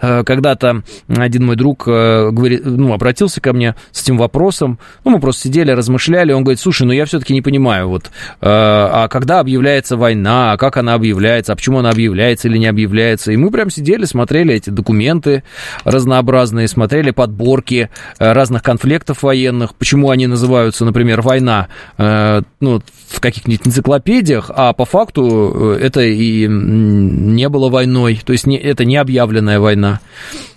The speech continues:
И там прямо люди, которые в-, этот вопрос изучают на протяжении долгого времени, говорят, что со временем объявлять войну перестали.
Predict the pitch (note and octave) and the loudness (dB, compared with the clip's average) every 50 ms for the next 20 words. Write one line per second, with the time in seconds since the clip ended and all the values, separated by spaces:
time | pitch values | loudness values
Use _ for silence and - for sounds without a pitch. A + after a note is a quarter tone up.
0 | _ - - G2 A#2 D4+ - - G#3+ B3 C#4 D4 C4+ - - A#3+ B3+ B3+ A#3+ G#3 | _ -6 -2 0 0 0 0 0 0 0 0 0 -2 -2 -2 0 0 0 0 0
1 | D#3+ C#3+ D3+ F#3+ G3+ F3 F#3 - D#3+ C#3+ C#3+ E3 E3+ E3+ D#3+ D3+ D3 C3+ B2 A#2+ | 2 2 2 2 0 0 -2 -2 -2 0 0 0 2 2 2 2 2 0 -2 -4
2 | A#2+ - B2+ B2 A2+ A2 - C3+ C3 A#2 - A#2 A2+ - A#2+ A#2 A2 - - A#2 | -6 -4 -2 -2 0 0 -2 -2 -2 -2 0 -2 -2 0 0 -2 0 0 0 0
3 | A#2 A#2+ G#2 - C#3 D3+ F#3+ A3 G#3 F#3 - - C#3 B2 - C#3 C3 D3+ C3+ C3 | 0 0 0 0 0 2 2 0 0 -2 -4 -4 -4 -2 -2 -2 -2 0 0 0
4 | C3+ C3+ B2+ A#2+ A#2 B2 A#2 A#2+ A2+ A#2 A#2 A#2 A2 A2+ A2+ A#2 A2+ A2+ A2 G#2 | 0 0 0 -2 0 0 0 2 2 4 4 4 4 2 2 2 0 0 0 0
5 | G2+ G2 G#2 C3 D3 C#3 G#2+ G2 G2 G2 - - - - G#2+ C#3+ F3 G3+ G#2 - | 0 0 2 2 2 0 0 -2 -2 -4 -6 -8 -4 -2 0 0 0 0 -4 -8
6 | - - - - - - C3 B2 C3+ C#3+ F#3 A#3 B3+ B3+ A#3+ A3+ G3+ D#3 B2+ A#2 | -16 -18 -14 -4 -2 0 0 2 2 0 0 0 0 0 0 2 2 2 0 0
7 | A2+ B2 B2 B2+ C3+ A#2+ A2 F#2+ G2 G2+ G2+ G#2 C3 F#3 A#3+ C4 A3+ - _ - | 0 0 0 0 0 0 -2 -2 -2 -2 0 2 2 0 0 -2 -6 -10 _ -2
8 | C#3 D#3+ G#3 G3+ E3+ C3+ - - - G2 F2+ F2 E2+ G2+ A#2 | 0 0 2 0 0 -2 -4 -4 -4 -2 -2 -2 -4 -6 -8